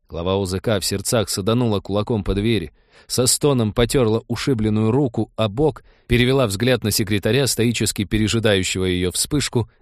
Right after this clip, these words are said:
и опомнилась. «Извини, Реми, я имела в виду не киборгов, а офшуров. Чёртовы торгаши! Только их нам сейчас не хватало.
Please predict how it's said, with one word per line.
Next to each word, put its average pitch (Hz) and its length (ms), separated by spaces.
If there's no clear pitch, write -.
и 123 100
опомнилась. 104 640
«Извини, 95 420
Реми, 82 320
я 123 200
имела 151 320
в 143 40
виду 139 240
не 131 160
киборгов, 139 680
а 113 120
офшуров. - 680
Чёртовы 101 560
торгаши! 107 560
Только 123 300
их - 360
нам 104 120
сейчас 113 420
не 98 80
хватало. 113 500